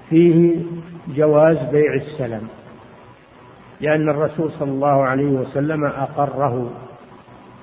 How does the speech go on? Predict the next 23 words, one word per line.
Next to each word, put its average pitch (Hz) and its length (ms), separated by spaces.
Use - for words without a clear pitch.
وهذا 180 320
في 180 100
القرآن، 165 560
قال 156 140
الله 147 480
تعالى: 156 440
"يا 160 260
أيها 147 280
الذين 147 400
آمنوا 175 460
إذا 147 340
تداينتم 147 680
بدين 151 500
إلى 160 340
أجل 156 320
مسمى 165 600
فاكتبوه". 139 600
قال 165 180
ابن 156 200
عباس 147 540
رضي 139 300
الله 139 340
عنهما: 190 460